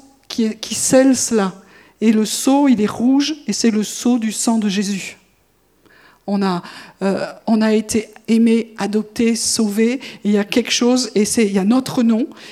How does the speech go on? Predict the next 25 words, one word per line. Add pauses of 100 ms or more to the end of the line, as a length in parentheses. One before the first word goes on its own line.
(160)
et
il
y
a
un
sceau,
et
ce
sceau
qui
marque
ça,
c'est
le
sang
de
Jésus.
C'est
un
peu
comme
ça
que
je
comprends